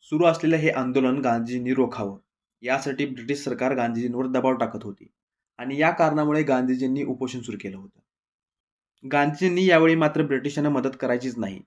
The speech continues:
हे ठरवलं होतं. या हिंसेला आणि या आंदोलनाला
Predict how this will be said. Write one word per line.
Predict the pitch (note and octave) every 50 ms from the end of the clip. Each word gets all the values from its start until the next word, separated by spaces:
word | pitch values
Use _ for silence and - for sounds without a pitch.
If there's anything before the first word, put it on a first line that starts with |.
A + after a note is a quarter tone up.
| _ _ _ _ -
हे | D#3 D3+
ठरवलं | D3+ D3+ D3 D3 C3+ A#2+
होतं. | G#2+ G2 F#2+ - - _ _ _ _ _ _ _ _ _ _ _ _ _ _ _ _ _ -
या | C#3 D3 D3+
हिंसेला | D#3 D3+ D3 C3+ B2+ B2+ - D3+ B2 G#2+ G2+ - - _ -
आणि | A2+ B2+ C3 C3
या | C#3+ D3
आंदोलनाला | - - C3 B2+ B2+ B2+ C#3+ C#3+ C#3 B2 A2+ G#2 G2 G2 G2